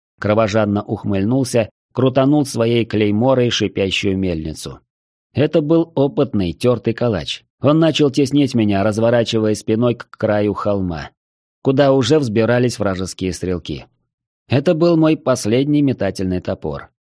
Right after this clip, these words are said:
Мои пальцы сомкнулись на серебряном эфесе загадочного меча, и снова, как тогда в подземелье, я вдруг почувствовал его нетерпение и дрожь, гневный жар пламени,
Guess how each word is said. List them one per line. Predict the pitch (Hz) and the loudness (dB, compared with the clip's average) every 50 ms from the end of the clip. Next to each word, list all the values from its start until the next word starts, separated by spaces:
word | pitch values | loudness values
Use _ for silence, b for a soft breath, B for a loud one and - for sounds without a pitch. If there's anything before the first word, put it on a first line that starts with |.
| _ _ | _ _
Мои | 92 95 95 98 98 98 | -2 -2 0 2 0 0
пальцы | - - 113 117 110 - 104 95 | 2 2 2 2 2 0 -4 -4
сомкнулись | - 104 101 95 87 104 110 110 110 107 98 - | -4 -4 -4 -4 -2 -2 0 0 0 0 -2 -2
на | 104 95 | -4 -4
серебряном | - 104 101 101 117 113 101 107 104 104 101 104 - | -2 -2 0 0 0 0 0 -2 0 0 -2 -2 -2
эфесе | - 104 - - 117 127 120 - - 95 76 - _ _ - | -4 -6 -2 0 0 0 0 0 -2 -4 -4 -6 _ _ -6
загадочного | - 127 135 117 117 110 110 101 - 113 107 104 107 | -2 -2 0 0 0 -2 -2 -2 -2 -2 0 0 0
меча, | 107 110 110 - - 87 76 73 - - _ _ _ _ _ | 0 0 -2 -2 -2 -4 -6 -6 -10 -16 _ _ _ _ _
и | - 156 147 | -2 -2 -2
снова, | 120 - 143 143 147 143 135 123 123 117 | 0 0 2 2 4 4 4 4 4 2
как | - - 120 113 - | 2 2 0 0 0
тогда | - 120 110 110 107 123 117 110 | -2 -2 0 2 2 2 2 2
в | - | 0
подземелье, | _ 113 107 92 92 110 110 123 135 135 131 127 123 123 120 107 92 - _ | _ -2 -2 0 0 0 2 2 2 2 2 2 2 2 2 0 -2 -6 _
я | 127 135 151 143 | -2 -2 0 0
вдруг | 127 135 147 139 123 - | 0 0 -2 -2 -2 -2
почувствовал | - 123 117 - 147 143 131 127 - 139 127 123 120 123 123 120 | -4 -4 -2 -2 -2 -2 -2 -2 0 0 2 2 4 2 2 2
его | 104 101 104 101 98 107 107 | 2 2 0 0 2 0 0
нетерпение | 104 101 92 - 104 95 - - 104 101 98 98 95 95 95 | 0 0 0 0 -2 -2 -2 -2 -2 -2 0 0 0 -2 -2
и | - - 110 | -2 -4 -4
дрожь, | 98 90 85 82 73 69 - - - _ _ _ | -4 -2 -2 -4 -4 -6 -10 -12 -14 _ _ _
гневный | - 98 101 98 95 92 92 95 95 92 | -2 0 2 2 2 2 2 0 0 0
жар | 82 98 95 87 | 0 0 -2 -2
пламени, | - - 95 101 113 117 117 117 113 110 107 101 95 | -2 -4 -2 0 2 2 2 2 2 2 2 0 -2